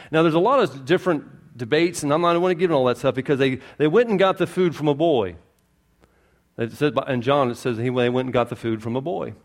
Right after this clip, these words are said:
Now, whether or not that boy would accompany them like other people did, because we know Mary and Martha and all them, a lot of different people ministered to them.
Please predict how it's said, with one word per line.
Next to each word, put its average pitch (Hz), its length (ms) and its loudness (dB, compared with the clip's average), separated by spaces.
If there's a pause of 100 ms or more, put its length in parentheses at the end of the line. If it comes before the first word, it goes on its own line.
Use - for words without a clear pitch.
(760)
Now, 156 160 6
whether 240 160 8
or 262 40 2
not 240 220 4
that 208 220 4
boy 208 240 6
would 180 160 6
accompany 185 400 0
them 202 320 2
like 151 240 4
other 185 180 2
people 190 320 0
did, 185 260 4
because 151 320 2
we 151 80 0
know 180 140 4
Mary 165 260 4
and 165 80 2
Martha 156 360 2
and 156 60 2
all 151 140 4
them, 156 140 0
a 147 60 0
lot 160 120 4
of 165 40 0
different 165 180 -2
people 151 220 0
ministered 160 720 2
to 139 80 -6
them. 117 260 -2